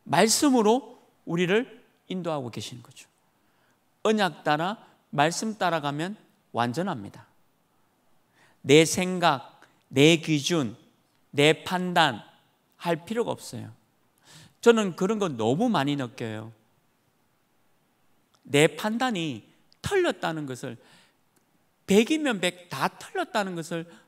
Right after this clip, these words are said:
너무 많이 깨닫습니다. 말씀만 맞지요. 내 생각과 내 판단 백 이면 백 다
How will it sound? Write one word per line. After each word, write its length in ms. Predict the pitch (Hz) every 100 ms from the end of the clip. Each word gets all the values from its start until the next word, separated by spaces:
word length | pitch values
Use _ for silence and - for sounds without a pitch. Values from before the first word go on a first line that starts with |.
| -
너무 360 | 139 135 226
많이 300 | 330 196 180
깨닫습니다. 640 | - 135 123 - 123 113 - _ _ _ _ _ _ _ _ _ _ _ _ _ _ _ _ _ _ _ _ _
말씀만 640 | 127 160 254 - 349 320 220
맞지요. 720 | 185 185 165 135 139 113 - _ _ -
내 240 | 139 160
생각과 640 | 170 240 247 254 247 214 196
내 180 | 156 143
판단 500 | - 196 196 196 196 - _ _ _ _ -
백 240 | 196 226
이면 300 | 285 254 180
백 320 | 170 190 - _ _
다 300 | - 156 196